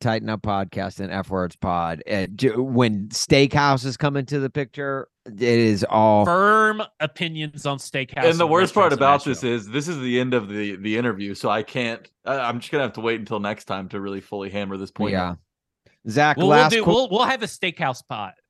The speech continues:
Speaker 2: podcast, like a meet,
Speaker 3: Okay.
Speaker 2: a meat pod. Let's call it a meat pod, a meet meat pod. We'll meet
Speaker 3: The meetup.
Speaker 2: person and discuss a meet.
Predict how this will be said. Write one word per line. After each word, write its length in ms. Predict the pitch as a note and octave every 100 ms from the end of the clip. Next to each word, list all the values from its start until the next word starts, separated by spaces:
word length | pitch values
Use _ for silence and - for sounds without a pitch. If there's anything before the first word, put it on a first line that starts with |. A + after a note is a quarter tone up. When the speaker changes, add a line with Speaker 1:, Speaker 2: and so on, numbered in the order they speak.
| -
Speaker 2:
podcast, 460 | A#2+ A2 G2 F#2+
like 100 | A#2+
a 60 | C3
meet, 140 | D#3+
Speaker 3:
Okay. 280 | F3 D#3 C#3+
Speaker 2:
a 60 | D#3
meat 220 | F3+ G3
pod. 300 | - C#3+ G#2
Let's 120 | C3
call 140 | - G3
it 60 |
a 40 | F3+
meat 280 | C#3 D#3 -
pod, 240 | C3 G2 F#2+
a 80 | D#3
meet 260 | G3+ B3+ -
meat 200 | G#3 A3
pod. 320 | - A#2+ F2 E2+
We'll 140 | - C#3+
meet 160 | C#3+
Speaker 3:
The 80 | E3
meetup. 340 | E3 F#3 F3 A#2
Speaker 2:
person 340 | - B2+ A2 - _ -
and 140 | C3
discuss 440 | C3 B2+ - D3 -
a 80 | C3
meet. 300 | B2+ B2